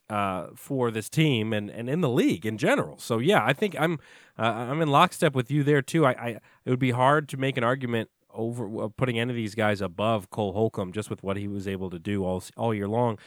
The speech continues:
for a team that defensively had their ups and downs. Cole Holcomb seemed to always be in the mix, uh, every single week and making it happen. So shout out to him. Cole Holcomb, our top defensive contributor. Antonio Gibson, our top offensive contributor.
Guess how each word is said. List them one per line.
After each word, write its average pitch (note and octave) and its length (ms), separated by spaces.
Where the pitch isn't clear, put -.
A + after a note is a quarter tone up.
for - 140
a C#3+ 40
team E3 280
that C3 200
defensively D3 760
had B2+ 160
their A2+ 160
ups C3 200
and G2+ 120
downs. A2+ 400
Cole C#3+ 180
Holcomb B2 320
seemed A#2 240
to G2 60
always G#2+ 340
be A2 200
in G2 80
the F2 60
mix, G2 520
uh, F2+ 260
every A2 220
single G2+ 340
week G#2 240
and F2+ 100
making F#2+ 280
it E2 100
happen. F#2+ 400
So D#2 300
shout C3 340
out C3 160
to A2+ 100
him. G#2 200
Cole B2+ 180
Holcomb, B2+ 380
our G#2+ 160
top - 300
defensive A2+ 440
contributor. G#2 640
Antonio G#2+ 300
Gibson, A#2+ 380
our G2 100
top G2+ 300
offensive A2 500
contributor. G2+ 540